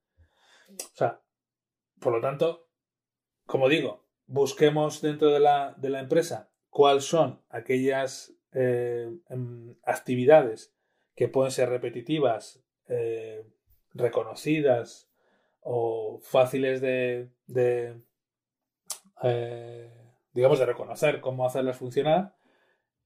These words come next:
y llevemos el modelo dos punto cero o guardemos el modelo dos punto cero para esas actividades.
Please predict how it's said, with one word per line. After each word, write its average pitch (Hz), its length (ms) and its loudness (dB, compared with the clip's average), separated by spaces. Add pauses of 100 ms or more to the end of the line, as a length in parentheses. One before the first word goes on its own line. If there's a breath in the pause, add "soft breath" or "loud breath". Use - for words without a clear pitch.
(120)
y 156 580 0
llevemos 131 540 2
el 139 80 -2
modelo 131 260 0
dos 127 160 -6
punto 127 280 -2
cero 143 320 -4
o 123 120 -4
guardemos 123 460 -2
el 131 80 -8
modelo 123 180 -4
dos 120 120 -6
punto 127 220 -12
cero 135 240 -6
para 120 120 -6
esas 110 160 -12
actividades. 127 580 -4